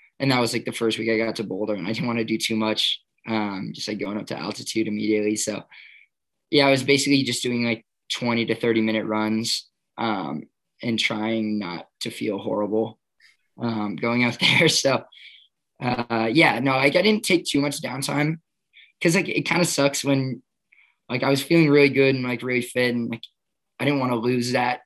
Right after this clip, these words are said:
like, all of that by taking, like, you know, two, three weeks off. So, um, yeah, I just took, like, a little bit of easy downtime and kinda built back up from there.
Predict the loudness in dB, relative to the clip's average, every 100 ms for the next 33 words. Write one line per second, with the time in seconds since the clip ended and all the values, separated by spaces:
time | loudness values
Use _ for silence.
0 | -8 -8 -4 -2 0 -2 -4 -6 -8 _
1 | -6 -2 -2 -2 -2 -2 -4 -12 _ _
2 | _ _ _ -4 -4 -2 -4 -4 0 2
3 | 0 0 0 0 -2 -6 -8 -12 -20 -20
4 | _ _ 0 2 4 2 2 -2 -2 -2
5 | 2 2 2 0 0 0 -2 -4 -4 -4
6 | -4 -4 -4 -2 -2 -4 -8 _ _ _
7 | _ _ _ _ _ -6 -2 -2 -2 -4
8 | -4 -6 -6 -6 -6 -8